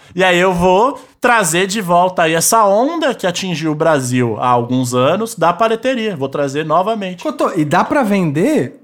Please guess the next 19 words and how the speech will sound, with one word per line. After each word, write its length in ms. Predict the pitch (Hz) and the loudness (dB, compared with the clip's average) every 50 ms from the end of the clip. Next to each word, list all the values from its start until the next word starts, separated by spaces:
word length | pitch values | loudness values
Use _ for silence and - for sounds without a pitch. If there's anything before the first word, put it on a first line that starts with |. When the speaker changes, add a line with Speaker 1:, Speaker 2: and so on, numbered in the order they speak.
| _ - | _ -2
Speaker 2:
um 120 | 196 208 | 0 0
mini 360 | 214 202 202 226 247 269 330 | 2 2 2 4 4 2 2
Cristo 360 | - 269 247 240 240 - - 294 | 0 0 -2 -2 -2 -2 -2 0
gaúcho 460 | 349 381 392 370 302 359 381 - 240 | 2 2 2 2 2 0 0 -4 -4
também, 320 | - 160 135 127 117 226 | -2 0 0 0 0 -2
né? 140 | 120 156 - - | -4 -6 -6 -2
Speaker 1:
Uh, 320 | 240 277 339 392 440 427 - | 2 2 4 4 2 2 0
com 120 | 339 294 | -2 -2
camisetinha 760 | 247 285 285 285 294 262 247 254 233 - - 294 370 381 349 330 | 0 0 0 0 0 0 2 0 0 0 0 0 0 0 2 2
do, 240 | 269 254 240 226 | 2 4 4 4
do, 140 | 214 214 220 | 2 0 -2
do 200 | 214 262 214 226 220 | -4 -4 -4 -2 0
Grêmio. 440 | 247 262 285 294 294 294 285 285 277 | 2 4 4 4 4 4 4 4 2
Speaker 2:
Fazer 260 | 277 285 285 269 262 | 2 0 0 0 0
uma 200 | - 302 - - | 0 0 0 0
miniatura 800 | - - - 226 214 214 208 202 208 - 190 185 208 220 247 262 | -2 2 4 4 4 4 4 2 0 0 0 2 2 2 2 2
desse 340 | 214 196 208 202 202 - 240 | 0 0 0 -2 -2 -6 -10
Cristo 400 | - - 185 185 180 - - 190 | -6 -4 -4 -4 -4 -4 -2 -2
aí, 360 | 170 170 175 220 294 359 - | 0 0 0 0 -2 -2 -6